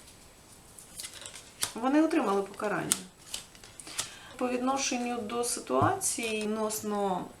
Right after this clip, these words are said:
тих людей, які негативно діяли, маніпулювали,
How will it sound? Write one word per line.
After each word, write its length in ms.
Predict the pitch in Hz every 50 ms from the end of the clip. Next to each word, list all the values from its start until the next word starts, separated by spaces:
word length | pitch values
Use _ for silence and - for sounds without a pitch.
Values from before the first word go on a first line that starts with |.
| - - -
тих 240 | - 208 - -
людей, 520 | 208 214 196 185 196 190 175 170 165 - - - - - - - - -
які 340 | 208 208 208 202 - - 214
негативно 600 | 202 196 202 202 196 196 - 214 202 196 196 196
діяли, 360 | 196 214 254 285 285 247 208
маніпулювали, 840 | 190 190 190 190 190 - - 190 196 196 190 170 170 165 170 175 185